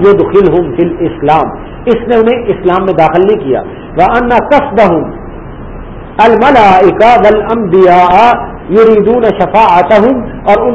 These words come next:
کا یہ ارادہ کہ وہ ملائکہ کو پکارتے، نبیوں کو پکارتے ان کی شفاعت کے لیے کہ ہماری سفارش کرو اللہ کے ہاں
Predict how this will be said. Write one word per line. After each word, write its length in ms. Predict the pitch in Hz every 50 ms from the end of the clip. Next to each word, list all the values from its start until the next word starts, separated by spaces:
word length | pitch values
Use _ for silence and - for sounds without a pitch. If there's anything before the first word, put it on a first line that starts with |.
| 214 -
کا 60 | 233 226 202 185 220
یہ 260 | 262 277 262 - 214 208
ارادہ 380 | 190 185 180 190 180 196 165 - - - - - - - - - - - - - - - - - -
کہ 100 | 196 214
وہ 200 | 202 196 247 277 262 220 147 180 -
ملائکہ 500 | - 185 190 202 214 233 233 - 226 214
کو 160 | 190 - 190 - -
پکارتے، 600 | 185 175 - 190 190 196 208 202 - 247 233 220
نبیوں 420 | 196 214 220 208 247 254 254 226
کو 260 | 185 - 190 - 170 170
پکارتے 520 | 151 147 170 175 190 - - - 262 277 269 - 220 208
ان 100 | 208 190
کی 140 | - 240 220 - -
شفاعت 460 | 180 160 - - - 208 214 - -
کے 60 | 190 170
لیے 140 | 170 170
کہ 120 | 170 170 175
ہماری 400 | 160 165 175 170 170 - - 156
سفارش 300 | 135 147 147 151 151 - -
کرو 140 | 139 135 120 107 -
اللہ 180 | 147 139 127
کے 160 | 120 117 117 110
ہاں 160 | 101 98